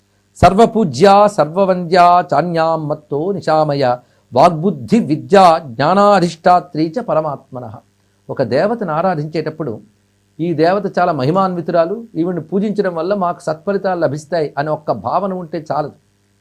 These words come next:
చాలామందికి, నూటికి తొంభై మం-, మందికి ఇదే భావన ఉంటుంది. కానీ అసలు ఉండవలసిన భావం ఏంటి అంటే, ఆ దేవత స్వరూపం ఏమిటో, స్వభావం ఏంటో తెలుసుకోవాలి, తత్వం ఏమిటో గ్రహించాలి.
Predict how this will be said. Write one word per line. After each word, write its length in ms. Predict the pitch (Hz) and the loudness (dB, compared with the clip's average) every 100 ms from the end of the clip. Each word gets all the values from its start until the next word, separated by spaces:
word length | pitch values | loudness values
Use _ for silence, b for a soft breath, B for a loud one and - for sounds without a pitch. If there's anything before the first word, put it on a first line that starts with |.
| _ 127 | _ -2
చాలామందికి, 560 | 160 175 185 185 190 | 0 0 -2 -4 -4
నూటికి 320 | 151 175 175 | -6 -6 -6
తొంభై 320 | 165 160 156 156 | -8 -4 -4 -4
మం-, 280 | 156 165 156 - | -6 -12 -18 -14
మందికి 340 | 156 185 180 | -12 -10 -8
ఇదే 160 | 151 190 | -6 -2
భావన 280 | 160 175 160 | 0 -2 -4
ఉంటుంది. 260 | 131 113 _ _ _ _ _ - | -10 -18 _ _ _ _ _ -4
కానీ 260 | 160 151 - | -4 -4 -8
అసలు 240 | 139 202 185 | -6 -4 -2
ఉండవలసిన 420 | 196 226 - 185 | -2 -4 -6 -4
భావం 340 | 135 160 165 | -2 -2 -2
ఏంటి 220 | 156 147 | -10 -10
అంటే, 300 | 143 147 220 b b b | -10 -10 -12 b b b
ఆ 80 | 117 | -10
దేవత 380 | 104 156 214 214 | -2 0 0 -4
స్వరూపం 600 | - - 175 240 233 202 | -6 -2 0 0 0 0
ఏమిటో, 240 | 190 208 | -2 -4
స్వభావం 580 | 202 - 123 120 196 190 | -8 -8 -8 -6 -8 -8
ఏంటో 180 | 180 175 | -10 -10
తెలుసుకోవాలి, 560 | 151 151 - 156 - _ _ _ _ _ 156 | -10 -12 -12 -14 -14 _ _ _ _ _ -6
తత్వం 340 | 160 - 233 | 0 2 2
ఏమిటో 200 | 220 214 | 0 -4
గ్రహించాలి. 600 | 180 127 160 156 120 120 | -4 -6 -6 -12 -14 -16